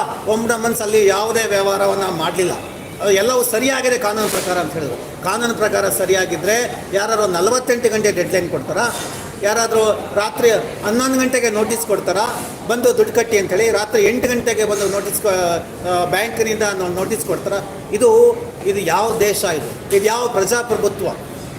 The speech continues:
ಇಲ್ಲಿ ಸಮೀರ್ ಆಗಲಿ, ಬೇರೆ ನಾವಾಗಲಿ, ಯಾರೇ ಆಗಲಿ, ಇಲ್ಲಿ ಇರತಕ್ಕಂಥ ಪ್ರಶ್ನೆ ಪ್ರಜಾಪ್ರಭುತ್ವ, ಅಭಿವ್ಯಕ್ತಿ ಸ್ವಾತಂತ್ರ್ಯ. ಈ ಅಭಿವ್ಯಕ್ತಿ ಮತ್ತು ಸ್ವಾತಂತ್ರ್ಯಕ್ಕೆ ಪ್ರಭಾವಿಗಳನ್ನ ತೋರಿಸಿದ್ರು ಅಂದ ತಕ್ಷಣಕ್ಕೆ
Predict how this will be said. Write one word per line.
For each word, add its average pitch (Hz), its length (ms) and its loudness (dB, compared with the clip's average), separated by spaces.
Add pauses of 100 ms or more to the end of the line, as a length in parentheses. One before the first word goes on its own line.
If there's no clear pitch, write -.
(120)
ಇಲ್ಲಿ 196 180 6
ಸಮೀರ್ 240 360 2
ಆಗಲಿ, 233 640 0
ಬೇರೆ 196 260 2
ನಾವಾಗಲಿ, 226 720 0
ಯಾರೇ 202 240 2
ಆಗಲಿ, 185 300 0
ಇಲ್ಲಿ 208 180 2
ಇರತಕ್ಕಂಥ 196 520 2
ಪ್ರಶ್ನೆ 175 480 -2 (260)
ಪ್ರಜಾಪ್ರಭುತ್ವ, 214 720 2 (320)
ಅಭಿವ್ಯಕ್ತಿ 226 480 2
ಸ್ವಾತಂತ್ರ್ಯ. 175 580 -2
ಈ 233 40 4
ಅಭಿವ್ಯಕ್ತಿ 247 440 2
ಮತ್ತು 240 160 2
ಸ್ವಾತಂತ್ರ್ಯಕ್ಕೆ 202 520 -4
ಪ್ರಭಾವಿಗಳನ್ನ 254 760 0
ತೋರಿಸಿದ್ರು 247 520 4
ಅಂದ 214 120 -2
ತಕ್ಷಣಕ್ಕೆ - 880 -4